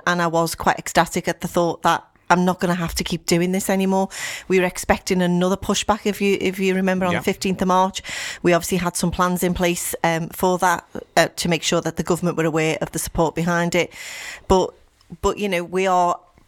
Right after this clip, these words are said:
Speaker 1: we are kind of going along very cautiously, as you would in these situations. However, um, yeah, it, on the whole, it, it is massively, it, it's a massive news for me,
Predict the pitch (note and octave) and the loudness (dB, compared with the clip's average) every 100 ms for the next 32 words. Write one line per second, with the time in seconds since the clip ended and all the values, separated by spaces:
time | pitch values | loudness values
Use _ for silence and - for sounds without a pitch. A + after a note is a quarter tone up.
0 | _ - F#3+ F3+ - G3 F#3 G3 F#3+ A3 | _ 0 2 2 0 -4 -2 0 0 2
1 | G#3+ F3 F#3+ G#3+ - - _ - _ - | 2 2 0 -6 -10 -20 _ -20 _ 0
2 | F3+ F#3 - G3+ F#3 - F#3 - E3+ - | 2 2 0 2 2 0 -4 -2 0 0
3 | F#3 F#3+ E3+ D#3+ E3+ - - F3 E3 E3+ | 0 0 0 -2 -2 -4 0 0 0 -2
4 | - F3 - E3+ D#3+ - E3+ F3+ - - | -2 -4 0 0 0 -2 -2 -2 -8 -20
5 | - - - - F#3 F3+ F#3 E3+ E3 F3+ | -20 -18 -18 2 2 4 0 0 0 -2
6 | - E3 E3 E3+ - G3 G3+ - - - | -6 -2 -2 -4 0 0 0 -4 -8 -8
7 | - G3 F#3+ F#3+ G3 F#3 - F3+ - F#3 | -2 -2 0 0 2 2 0 -4 -4 -6
8 | - F3+ F3+ F3 F3+ F#3 - F3 E3+ E3 | -2 -2 0 0 0 -2 -2 -2 -2 -2
9 | - _ _ _ _ - E3+ - E3+ - | -6 _ _ _ _ -4 -4 -4 -8 -4
10 | F3 F#3 G3 - F#3+ F3 E3+ E3 - E3 | -2 0 -2 -2 -4 0 -2 -2 -2 -2
11 | D#3+ | -2